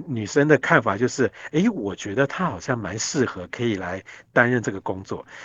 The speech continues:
可是相对呢，另外一个男生啊，就完全不是这种待遇了。他是那种啊，看起来很严肃，他穿着西装进来应试啊，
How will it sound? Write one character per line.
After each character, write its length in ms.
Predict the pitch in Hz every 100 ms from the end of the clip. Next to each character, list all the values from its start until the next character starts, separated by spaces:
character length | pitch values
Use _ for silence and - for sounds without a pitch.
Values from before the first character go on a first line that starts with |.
| -
可 100 | 160
是 140 | 262
相 260 | 214 - 196
对 160 | 208
呢， 140 | 160 120 - -
另 200 | 226 202
外 140 | 185
一 60 | 135
个 120 | 135
男 240 | 127 113 120
生 220 | - 135
啊， 100 | 117
就 140 | - 139
完 140 | 120
全 160 | 120 -
不 140 | -
是 140 | 123
这 120 | 131 143
种 140 | 92
待 220 | 131 101
遇 160 | 104 95
了。 80 | 80 - - -
他 160 | 185
是 160 | 190 196
那 160 | 175 147
种 160 | 98
啊， 60 | 85
看 180 | - 170
起 120 | -
来 80 | 107
很 200 | - 95
严 160 | 95 101
肃， 160 | -
他 140 | 127 135
穿 240 | - 156
着 100 | 143
西 300 | - - 156
装 240 | 139 151
进 220 | 147 151 104
来 120 | 92
应 200 | 120 101
试 240 | - -
啊， 100 | 92